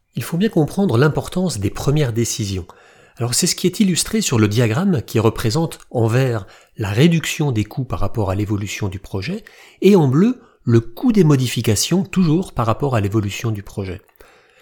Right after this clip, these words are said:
Alors vous voyez que durant les premières phases, eh bien, les possibilités sont les plus importantes pour réduire le coût total du produit.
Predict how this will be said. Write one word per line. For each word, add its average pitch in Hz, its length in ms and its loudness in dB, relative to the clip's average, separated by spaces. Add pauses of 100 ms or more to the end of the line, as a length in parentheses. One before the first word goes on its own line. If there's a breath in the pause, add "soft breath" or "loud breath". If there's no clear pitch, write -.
(180 soft breath)
Alors 185 260 0
vous 156 140 2
voyez 202 240 4
que - 100 -4
durant 147 300 2
les 123 120 4
premières 131 360 0
phases, 208 420 -2 (440 loud breath)
eh 123 60 0
bien, 214 140 2
les 139 140 6
possibilités 180 920 0
sont - 180 -4
les 110 140 0
plus 185 280 -2
importantes - 680 -4
pour - 200 -4
réduire 135 460 0
le 104 140 0
coût - 180 -6
total 123 440 -2
du 110 100 -4
produit. 98 420 -8